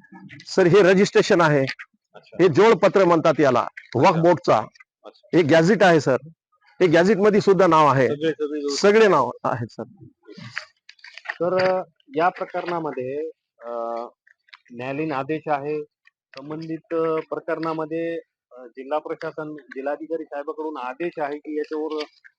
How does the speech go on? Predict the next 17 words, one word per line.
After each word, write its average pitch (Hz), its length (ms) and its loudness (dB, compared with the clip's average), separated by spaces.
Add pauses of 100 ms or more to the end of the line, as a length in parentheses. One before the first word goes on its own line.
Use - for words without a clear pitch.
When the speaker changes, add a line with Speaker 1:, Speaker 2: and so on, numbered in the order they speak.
(140)
Speaker 2:
जे 147 60 -8
काही 151 300 -4
तिथं 147 260 -10
चालू 147 320 -6
आहे, 135 160 -2 (800)
अ, 120 320 -8
प्लॉट 135 280 -6
विक्री 139 400 -14
चालू, 156 240 -4
अवैध 151 380 -4
इनामी 143 480 -6
जमिनीवर 185 400 -10
प्लॉट 160 300 -6
विक्री 160 240 -14
होऊ 151 220 -12
शकत 156 300 -12
नाही. 143 200 -12